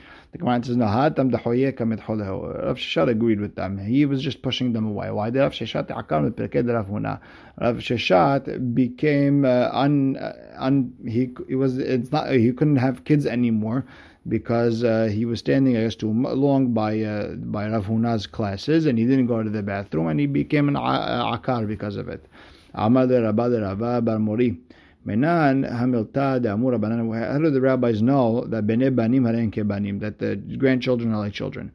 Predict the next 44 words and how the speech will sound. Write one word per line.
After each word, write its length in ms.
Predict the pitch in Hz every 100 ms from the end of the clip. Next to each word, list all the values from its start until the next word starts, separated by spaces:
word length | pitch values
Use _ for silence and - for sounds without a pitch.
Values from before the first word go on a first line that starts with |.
| _ _ - - - _
Ilem 380 | - 190 151 117
am 180 | 120 117
dichtiv 540 | 117 113 - 120 120
ha-, 240 | 110 117 113
by 300 | 113 117 120
Lavan 580 | 113 117 110 123 120 117
told 180 | 120
Yaakov, 600 | 120 113 117 - 113 117
"Habanot 640 | 110 110 120 117 117 117 117
benotai 540 | 120 117 110 117 113
vabanim 640 | 117 117 113 113 117 117
banai." 420 | 120 113 120 110 107 - - _
The 100 | 131
do-, 260 | 127 123 113
the 120 | 127
girls 260 | 127 123
are 100 | 123
my, 280 | 120 117 117
my 440 | 120 120 113 120 117
daughters, 520 | 120 113 120 120 113
and 320 | 107 107 113
the 100 | 117
boys 320 | 117 117 117
are 80 | 120
my 260 | 117 117 120
boys. 640 | 113 117 120 120 110 98 - -
You 120 | - 101
see, 180 | -
oh, 160 | 131 180
that, 220 | 165 120
that, 220 | 110 113 107
that, 320 | 120 117 113
that 160 | 117 110
he 160 | 107
called 220 | 117 131
them 180 | 139 139
banai. 320 | 131 139 160
That 100 | 120
means 280 | 110 120 120
that 100 | 117
his 140 | 110 120
grandchildren 520 | 131 120 110 110 120
are 120 | 131
children. 440 | 123 175 131 95